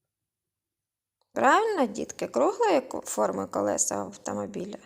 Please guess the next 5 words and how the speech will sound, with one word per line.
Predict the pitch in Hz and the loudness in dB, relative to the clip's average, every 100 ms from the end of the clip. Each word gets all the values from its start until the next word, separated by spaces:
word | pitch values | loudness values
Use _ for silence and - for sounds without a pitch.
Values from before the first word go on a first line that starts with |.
| - | -16
Так, | - 226 220 208 165 | 0 2 2 2 -2
звичайно, | 196 254 339 - 220 208 233 262 285 | -2 0 0 2 2 4 4 4 0
круглої. | 262 214 180 170 196 165 - - _ _ _ _ _ _ _ _ _ _ _ _ - | -2 -2 -2 -2 -4 -6 -8 -12 _ _ _ _ _ _ _ _ _ _ _ _ -6
І | 202 185 | -2 0
сонечко | - - 165 214 311 453 349 240 - - - | 0 2 2 6 6 6 2 4 2 0 -8